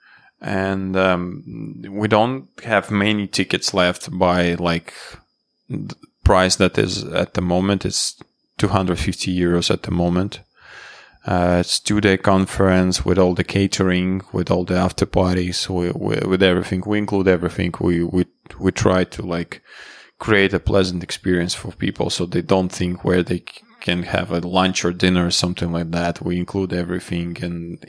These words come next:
even, even the after party and some swag as well, like, you know, goodie bags and, and all that stuff. Um, for me, you can follow me on Twitter. Um, like,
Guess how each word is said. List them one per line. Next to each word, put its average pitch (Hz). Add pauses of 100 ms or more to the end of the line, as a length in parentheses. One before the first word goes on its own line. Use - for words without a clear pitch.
even, 98 (380)
even 101
the 95
after 90
party 87
and 87
some 87
swag 90
as 90
well, 87
like, - (380)
you 87
know, 85
goodie 95
bags 87
and, -
and 95
all 90
that 87
stuff. - (840)
Um, 107
for -
me, 139
you 143
can 113
follow 127
me 107
on 101
Twitter. 123
Um, 117 (260)
like, 87